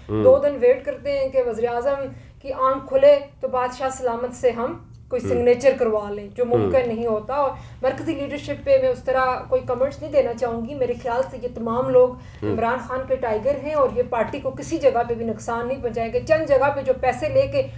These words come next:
Speaker 2: डीलें हुई हैं,
Speaker 1: हम्म।
Speaker 2: वो मेरे ख्याल से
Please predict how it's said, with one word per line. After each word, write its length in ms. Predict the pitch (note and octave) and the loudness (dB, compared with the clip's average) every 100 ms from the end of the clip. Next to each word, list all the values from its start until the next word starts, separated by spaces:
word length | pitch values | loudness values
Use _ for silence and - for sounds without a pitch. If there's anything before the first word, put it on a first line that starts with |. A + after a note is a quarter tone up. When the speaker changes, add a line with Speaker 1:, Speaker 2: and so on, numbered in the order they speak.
| - A3 | -14 -4
Speaker 2:
डीलें 240 | C4+ C4+ | 0 2
हुई 300 | C#4+ A#3+ C4 | 0 0 -4
हैं, 440 | D4 C#4 D4+ - - | -2 -2 -2 -8 -10
Speaker 1:
हम्म। 140 | G3+ | 0
Speaker 2:
वो 160 | B3+ C4+ | 4 6
मेरे 200 | B3+ B3+ | 6 4
ख्याल 300 | B3+ B3 C4+ | 4 2 2
से 380 | - B3+ A#3+ | 2 2 2